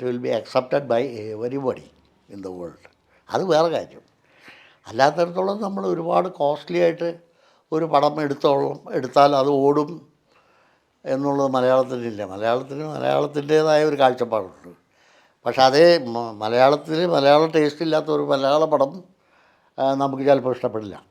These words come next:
അതേസമയം ഒരു തമിഴ് പടമാണ്, ഒരു തെലുങ്ക് പടമാണെങ്കിൽ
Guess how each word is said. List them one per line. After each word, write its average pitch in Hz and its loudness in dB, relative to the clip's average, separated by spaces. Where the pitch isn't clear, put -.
അതേസമയം 170 4
ഒരു 160 -4
തമിഴ് 143 4
പടമാണ്, 160 2
ഒരു 139 -4
തെലുങ്ക് 147 2
പടമാണെങ്കിൽ 139 2